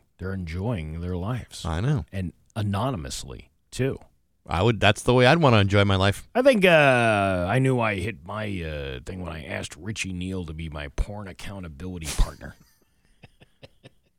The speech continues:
Speaker 1: Well, that's when you know you've made it.
Speaker 2: Yeah, he, but what's amazing about it is he didn't say no.
Speaker 1: No, he said, "I'll get someone on that."
Speaker 2: Yeah, which
Speaker 1: Yeah.
Speaker 2: is not a no.
Speaker 1: No.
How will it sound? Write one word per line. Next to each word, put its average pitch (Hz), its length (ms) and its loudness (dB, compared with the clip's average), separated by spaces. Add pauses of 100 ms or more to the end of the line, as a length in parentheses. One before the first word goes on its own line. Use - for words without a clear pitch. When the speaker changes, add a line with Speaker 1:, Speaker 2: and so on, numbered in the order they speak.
(320)
Speaker 1:
Well, 185 100 4
that's 240 240 6
when 190 160 6
you 143 80 2
know 143 160 2
you've 110 260 -2
made 113 320 -2
it. - 300 -10
Speaker 2:
Yeah, 160 260 8 (140)
he, 180 160 2 (120)
but 165 280 2
what's 165 240 4
amazing 165 440 8
about 131 220 6
it 131 100 4
is 123 80 4
he 123 80 4
didn't 170 260 6
say 175 280 6
no. 156 420 8
Speaker 1:
No, 226 220 8
he 185 240 6
said, 139 720 2 (480)
"I'll 123 140 -2
get 139 180 -2
someone 120 340 2
on 135 200 -4
that." - 160 -18 (160)
Speaker 2:
Yeah, 170 240 6
which 110 180 6
Speaker 1:
Yeah. 175 80 10
Speaker 2:
is 123 100 10
not 160 220 8
a 226 40 10
no. 208 600 10
Speaker 1:
No. 196 460 6